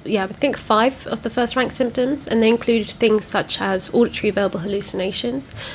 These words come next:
uh, hearing voices, um, um, but also things like thought insertion. So you have this idea that somebody else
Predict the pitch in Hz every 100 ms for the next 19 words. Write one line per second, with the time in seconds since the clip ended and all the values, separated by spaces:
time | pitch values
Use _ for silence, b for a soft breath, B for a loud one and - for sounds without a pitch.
0 | B - 185 170 202 180 175 - 185 -
1 | - 269 - B B B B 220 202 202
2 | - 208 208 208 220 233 220 220 208 202
3 | 196 - 240 233 208 208 - 202 - -
4 | 160 - 185 196 202 202 196 - 202 196
5 | 202 190 - - 208 202 196 196 190 -
6 | -